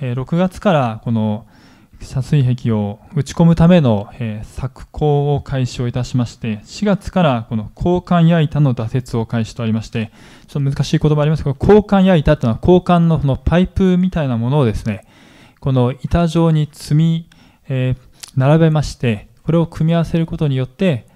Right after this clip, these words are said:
できるだけその壁を作って水が流れ出ないようにすると、こういう工法を行います。これはあの、右側の絵ですと、こう赤い、えー、縦にですね、こう海に刺さっている板のように見えますけれども、これは一本一本その交換のようなものを、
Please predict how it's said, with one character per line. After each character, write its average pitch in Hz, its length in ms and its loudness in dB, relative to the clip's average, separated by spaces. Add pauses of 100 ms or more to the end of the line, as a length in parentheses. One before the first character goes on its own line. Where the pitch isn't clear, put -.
(220)
で 135 120 -10
き 127 60 -4
る 131 60 0
だ 127 60 -2
け 165 120 -2
そ - 120 -4
の 107 100 -2
壁 127 300 -2
を 117 100 -2
作 - 160 -6
っ 139 40 -4
て 101 340 -12
水 117 220 -6
が 131 280 -4
流 123 120 -6
れ 120 180 -4
出 143 100 -2
な 170 120 0
い 139 60 0
よ 113 80 -2
う - 20 -2
に 101 80 -6
す - 80 -16
る 107 80 -12
と、 - 200 -14
こ - 140 0
う - 40 4
い - 20 4
う 190 40 0
工 165 220 0
法 131 320 -2
を 123 60 -12
行 123 120 -8
い 107 160 -4
ま 107 180 -16
す。 - 160 -20 (520)
こ - 80 -12
れ - 20 -4
は 165 60 -2
あ - 20 0
の、 160 300 0 (540)
右 160 220 6
側 202 140 8
の 190 100 8
絵 202 60 8
で 175 100 4
す - 120 -8
と、 117 160 0
こ 110 260 -6
う - 100 -20
赤 165 260 0
い、 151 340 0 (120)
え 120 340 -2
ー、 - 60 -20
縦 135 240 -4
に 120 140 0
で 107 100 -6
す - 120 -12
ね、 107 120 -4
こ 117 140 -6
う - 20 -2
海 135 160 4
に 107 160 0
刺 - 160 -18
さ 139 80 -2
っ 151 100 -4
て 135 120 -6
い 107 40 -6
る 104 200 -10
板 196 180 2
の 143 80 2
よ 117 120 0
う - 20 0
に 110 100 0
見 113 80 0
え 110 80 2
ま 107 100 0
す - 120 -12
け 113 80 -8
れ 101 60 -8
ど 107 80 -8
も、 110 140 -4
こ - 120 -4
れ 135 60 0
は 127 40 -2
一 127 80 -4
本 190 220 -2
一 190 40 -2
本 110 280 -6
そ 107 40 -6
の 104 160 -12
交 180 220 0
換 160 500 -4
の 147 120 -2
よ 143 100 -2
う 123 40 -2
な 117 80 -4
も 123 120 -4
の 165 200 2
を、 104 140 -6